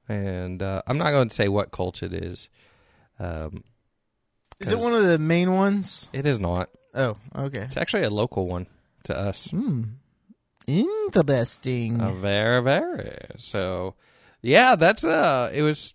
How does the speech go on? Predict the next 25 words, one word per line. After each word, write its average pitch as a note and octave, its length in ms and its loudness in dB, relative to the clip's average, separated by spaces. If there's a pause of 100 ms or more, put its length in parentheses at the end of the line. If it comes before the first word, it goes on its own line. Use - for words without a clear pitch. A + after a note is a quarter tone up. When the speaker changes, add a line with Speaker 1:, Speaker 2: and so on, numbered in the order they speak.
(140)
Speaker 1:
quite B2+ 240 0
interesting. A#2 720 -2 (140)
Uh, G2+ 380 -8 (200)
I G#2 100 -10
talked G2 260 -4
to G#2+ 80 -6
the G2 100 -6
guy G2+ 240 -2
for, G2+ 220 -8
like, F#2+ 240 -10
three G#2 280 -4
hours. G#2+ 420 -4 (480)
I C3+ 100 2
invited C3 380 8
him C#3+ 140 2
to C3 60 6
house A#2 320 0
church. - 520 -6 (260)
He C#3+ 120 -2
invited B2+ 300 4
me B2 160 0
to A2 100 2
his A#2+ 180 -2
cult B2 280 0
meeting. E3+ 320 -2